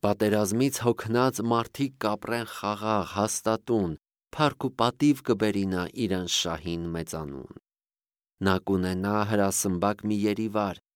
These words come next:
մի ընկեր և առյուծին ոտքերի տակ կդարձնի գայլի կեր։ Ինչ արքա էլ որ ունենա նրա նման մի ծառա, աշխարհն արար իրեն ստրուկ ու հարկատու կդառնա։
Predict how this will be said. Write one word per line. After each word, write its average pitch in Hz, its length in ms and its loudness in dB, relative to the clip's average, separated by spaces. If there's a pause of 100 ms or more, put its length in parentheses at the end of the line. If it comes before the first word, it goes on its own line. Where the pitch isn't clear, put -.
(160)
մի 117 140 2
ընկեր 117 440 2 (280)
և 120 180 8
առյուծին 117 580 4
ոտքերի 120 500 0
տակ 135 280 -2
կդարձնի 113 720 -2
գայլի 98 540 -4
կեր։ 95 440 -8 (800)
Ինչ 143 340 4
արքա 120 440 2
էլ 123 180 2
որ 117 220 6
ունենա 120 300 4
նրա 113 280 2
նման 117 340 0
մի 107 140 -2
ծառա, 110 460 -2 (380)
աշխարհն 131 540 4
արար 127 300 2
իրեն 127 260 2
ստրուկ 135 480 -2
ու 113 60 2
հարկատու 107 640 -4
կդառնա։ 85 580 -6